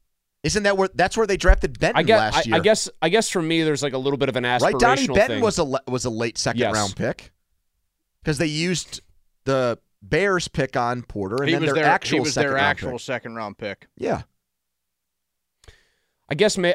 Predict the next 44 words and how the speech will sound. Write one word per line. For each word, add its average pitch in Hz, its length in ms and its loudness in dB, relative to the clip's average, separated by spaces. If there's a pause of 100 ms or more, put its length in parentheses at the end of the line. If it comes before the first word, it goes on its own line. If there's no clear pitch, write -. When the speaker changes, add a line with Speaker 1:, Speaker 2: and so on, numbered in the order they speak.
(120)
Speaker 2:
I, 147 160 -4
I'm, 156 160 -16
I'm 160 100 -6
trying 208 240 0
to, 202 80 0
like, 165 160 0
rethink 156 420 -4
my 143 140 -2
position 135 460 -8
here 127 160 -6
and 123 120 -6
wonder 131 220 -4
if 120 100 -8
I'm 127 120 -8
getting 123 240 -8
too 127 200 -8
greedy. 104 460 -8 (160)
I 151 80 0
guess 320 220 0
in 262 60 -2
my 175 120 2
mind, 170 380 0
Johnson 143 240 2
Speaker 1:
Would - 60 -2
you 175 60 0
trade 190 220 0
Deontay 160 420 -2
Johnson 151 440 -2
for 135 180 -2
Zach 131 300 0
Frazier? 139 420 -2 (1600)
Speaker 2:
If 127 180 -10
it's 123 220 -12
the - 80 -16
guarantee 135 560 -6
of 120 80 -6
Zach 127 260 -6
Frazier, 143 360 -10
yeah, 117 220 -4
probably, 98 600 -6
because 107 300 -12
you 107 80 -10
need 107 200 -8
a, 107 180 -10